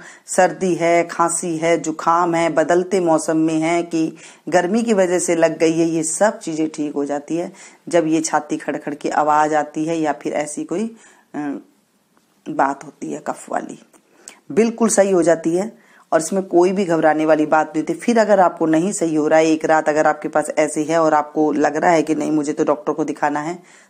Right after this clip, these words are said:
तो आप दिखा सकती हैं। एक चीज़ और करें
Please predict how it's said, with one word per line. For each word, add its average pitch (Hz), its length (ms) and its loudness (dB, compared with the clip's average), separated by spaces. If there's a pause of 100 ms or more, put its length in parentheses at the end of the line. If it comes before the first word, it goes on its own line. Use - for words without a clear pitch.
(140)
तो 147 100 -4
आप 135 200 -2
दिखा - 240 -12
सकती - 360 -16
हैं। - 220 -20 (600)
एक 156 160 -4
चीज़ 165 260 -6
और 165 140 -2
करें 175 260 -8